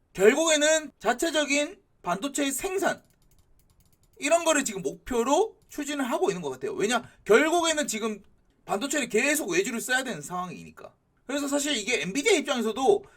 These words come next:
리스크가 없다라고 볼 수는 없거든요. 이게 당장 성공할지도 모르고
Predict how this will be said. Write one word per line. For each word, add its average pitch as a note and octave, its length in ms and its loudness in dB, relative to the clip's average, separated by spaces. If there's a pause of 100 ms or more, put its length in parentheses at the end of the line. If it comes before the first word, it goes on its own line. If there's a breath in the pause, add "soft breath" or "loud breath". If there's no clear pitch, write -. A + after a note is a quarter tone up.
(180 soft breath)
리스크가 D4 720 0
없다라고 D#4+ 540 0
볼 F#3+ 120 0
수는 F3+ 680 -6
없거든요. G#2 600 -6 (280)
이게 G#3 140 -4
당장 G#3 300 -4
성공할지도 D#4 640 0
모르고 - 540 -8